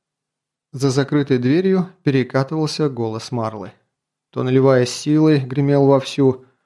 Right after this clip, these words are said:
то снижался до совсем неслышного шепота. Жирный Карл и староста Лысых Холмов разговаривали без свидетелей. Старенького Наги пришлось отвезти в одну из комнат харчевни.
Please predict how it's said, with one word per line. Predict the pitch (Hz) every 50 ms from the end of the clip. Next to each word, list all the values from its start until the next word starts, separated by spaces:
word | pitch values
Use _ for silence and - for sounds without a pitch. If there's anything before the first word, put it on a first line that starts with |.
| _ _ _ _ _ _ _
то | 190 196
снижался | 185 - 185 180 165 139 143 156 170 175 170 - - 175
до | 151 139
совсем | 139 - 131 120 - - - 135 156 165 165
неслышного | 156 135 - 123 117 113 - - 113 110 110 113
шепота. | - - 120 113 - - - - - - - _ _ _ _ _ _ _ _ _ _ _ _ _ _ _ _ _ _ _ _ _ _ -
Жирный | 123 123 151 196 214 196 185 185 170
Карл | 175 - - 185 190 180 151 123 117
и | - - 135
староста | - - - 170 175 165 147 - - 143
Лысых | 143 160 165 - - 139 -
Холмов | - 135 131 135 147 170 175 160 - 131
разговаривали | 131 127 123 127 123 127 135 143 147 139 135 135 135 135
без | 123 123 123 -
свидетелей. | - - 127 127 123 147 143 120 - 117 110 107 110 - _ _ _ _ _ _ _ _ _ _ _ _ _ _ _
Старенького | - - - 135 123 117 117 117 113 - 120 113 110
Наги | 113 123 139 143 135 127
пришлось | 123 - 117 120 117 - - 123 120 -
отвезти | - - - 117 117 - - - 139 131
в | 127
одну | 120 113 123 123 120
из | 117 -
комнат | - - 117 110 110 107 104 -
харчевни. | - 120 117 - - - - - 101 98 - -